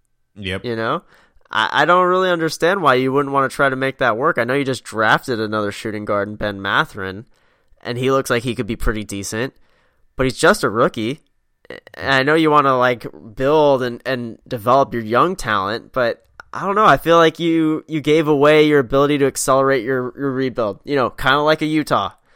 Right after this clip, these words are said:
Speaker 1: Mm-hmm.
Speaker 2: You know, like, why are you trading away these, like, pretty good players on pretty good contracts?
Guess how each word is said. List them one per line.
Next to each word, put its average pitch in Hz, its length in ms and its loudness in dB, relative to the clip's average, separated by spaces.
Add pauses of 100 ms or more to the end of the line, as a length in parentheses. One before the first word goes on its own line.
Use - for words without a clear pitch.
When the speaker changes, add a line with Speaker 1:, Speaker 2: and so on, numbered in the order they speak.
(100)
Speaker 1:
Mm-hmm. 101 180 -8
Speaker 2:
You 120 160 -4
know, 120 260 0
like, 120 220 0
why 131 240 6
are 160 40 6
you 160 100 2
trading 151 400 0
away 147 280 4
these, 127 240 -4
like, 123 240 -2
pretty 135 460 2
good 139 320 -2
players 147 480 0
on 117 180 -4
pretty 156 320 -4
good 143 240 -2
contracts? 127 840 -4